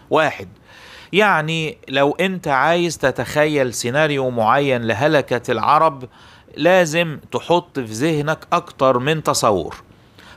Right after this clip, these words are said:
وعملت قبل كده حلقة بث مباشر، وكلمتكم بالتفصيل في هذه الحلقة عن الأنماط بتاعة هلكة العرب التي لا أو لن ينجو منها إلا القليل.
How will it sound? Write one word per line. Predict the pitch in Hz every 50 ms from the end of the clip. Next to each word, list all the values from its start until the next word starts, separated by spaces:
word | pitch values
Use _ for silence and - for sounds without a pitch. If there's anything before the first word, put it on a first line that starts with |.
| -
وعملت | - 139 147 156 165 185 185 143 -
قبل | 127 120 117 113 113
كده | - - 147 147 170 165
حلقة | 147 - - 131 131 139 123 117
بث | 110 101 135 143 135 - 127
مباشر، | 117 113 107 101 127 147 165 - - 170 165
وكلمتكم | 175 185 185 190 185 180 185 175 170 - 202 190 - 175 151 147
بالتفصيل | 147 180 180 - - 143 - - - 165 165 160
في | - - 139 131
هذه | 127 113 127 123
الحلقة | 110 104 - 156 156 151 147 - 156 156 156 - - - - - - -
عن | - 143 170 175 175
الأنماط | 175 165 151 - - 143 143 143 139 139 170 202 220 190 139 - - - - - - - _ -
بتاعة | 120 127 - 160 175 175 160 127 147 131 -
هلكة | 101 113 139 151 151 143 139 - 147 143 139 - - -
العرب | 143 139 131 117 117 113 107 101 90 - - -
التي | 135 139 143 139 139 151 170 185 180 - 139 123 120 113 104 - -
لا | - 127 147 156 170 170 156 139 123 107 85 - - - _ -
أو | 131 131 131 135 135
لن | 131 127 131 127 123
ينجو | 127 127 143 165 170 160 143 123 110 120 120 113 117
منها | 120 139 165 170 156 151 143 156 165 165 165 - - - - - - _ -
إلا | 151 165 165 156 147 135 139 147 151 151 151 147 - - 156
القليل. | 160 151 - 147 131 107 95 82 -